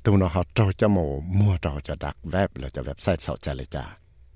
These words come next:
Cho dark web là cho website sao chạy nó giờ ít cho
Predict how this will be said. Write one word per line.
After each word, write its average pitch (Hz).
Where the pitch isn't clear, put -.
Cho 107
dark 117
web 127
là 101
cho 92
website 101
sao 67
chạy 78
nó 73
giờ 80
ít 135
cho 78